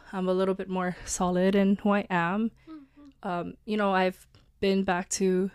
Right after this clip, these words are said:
Speaker 1: the Philippines for my grandparents' funeral, and I still wanna keep up that connection. Uh,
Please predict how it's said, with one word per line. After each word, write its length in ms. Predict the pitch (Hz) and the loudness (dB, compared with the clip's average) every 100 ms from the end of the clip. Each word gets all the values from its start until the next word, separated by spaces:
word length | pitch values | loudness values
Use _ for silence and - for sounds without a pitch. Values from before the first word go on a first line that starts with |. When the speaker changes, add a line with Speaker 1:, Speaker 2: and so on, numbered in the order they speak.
| - | -8
Speaker 1:
the 100 | - | -8
Philippines 760 | 190 190 185 185 190 180 175 180 | -4 0 2 0 -4 -4 -4 -6
for 220 | - 180 | -4 -2
my 240 | 170 170 165 | -2 -4 -4
grandparents' 720 | 175 180 - 175 175 180 - | -6 -6 -6 -8 -8 -8 -6
funeral, 560 | - 240 226 185 180 185 | -4 0 0 2 0 0
and 220 | 180 190 - - - _ _ | -2 -6 -10 -20 -20 _ _
I 100 | 190 | -2
still 260 | 185 - 196 | -2 -2 -2
wanna 220 | 190 185 | 0 -2
keep 260 | 180 - 202 | -4 -8 -6
up 160 | 196 | -6
that 220 | - 180 - | -6 -10 -8
connection. 760 | 190 185 - - 180 175 190 - _ _ _ _ _ - | -6 -6 -6 -6 -4 -4 -6 -12 _ _ _ _ _ -8
Uh, 240 | 170 190 | -8 -8